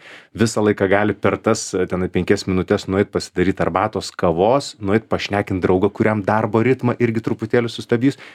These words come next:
Ir tas perkraus jų, e, dėmesingumą, perkraus jų netgi prioritetus tam tikra prasme, ypač kai užstringu užduoty, kuri yra sunki ir man būtinai reikia padaryt, bet kai atsitraukiu, gal jinai nėra tokia svarbi.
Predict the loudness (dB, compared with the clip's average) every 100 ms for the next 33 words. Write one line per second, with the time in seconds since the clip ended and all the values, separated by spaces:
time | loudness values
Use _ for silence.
0 | -6 -2 2 0 -2 -4 -4 -4 -6 -6
1 | -6 -2 2 4 2 2 2 4 4 2
2 | -2 0 0 2 -2 -6 -2 0 0 0
3 | -4 -4 -6 -6 -4 2 2 0 -12 -6
4 | 0 0 0 0 2 2 0 0 -2 -2
5 | -4 -4 -4 -6 -4 -2 -2 0 2 0
6 | 0 -4 -4 -6 -2 2 2 2 0 -2
7 | 0 -2 -2 0 0 -2 -8 -20 -6 0
8 | 0 0 0 0 0 0 0 0 -2 0
9 | 0 2 2 4 2 0 0 2 2 0
10 | -2 -2 -2 -4 _ _ _ -2 -2 -2
11 | -2 -2 -2 -2 -2 0 -2 0 0 0
12 | -4 -10 -6 -4 -2 -2